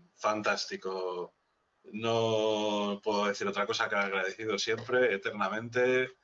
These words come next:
Muchísimas gracias por dedicarnos, fua, casi media mañana de, de charla gastronómica. Creo que gratificante siempre y productiva.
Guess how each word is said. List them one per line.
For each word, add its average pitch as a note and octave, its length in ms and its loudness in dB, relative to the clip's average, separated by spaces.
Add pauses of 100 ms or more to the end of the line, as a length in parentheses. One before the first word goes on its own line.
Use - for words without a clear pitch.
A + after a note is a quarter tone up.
(300)
Muchísimas G#2+ 920 -2
gracias B2+ 640 2
por A2 380 0
dedicarnos, G#2 1040 -2 (640)
fua, A2 360 -2 (280)
casi G2+ 720 0
media A2+ 300 0
mañana G#2+ 600 2
de, F#2 720 0
de G2 180 -6
charla G#2 420 0
gastronómica. A2 840 -2 (460)
Creo A2+ 220 0
que A2 140 0
gratificante G#2+ 760 0
siempre C3+ 720 0
y D#3 360 -2 (320)
productiva. G2 720 -2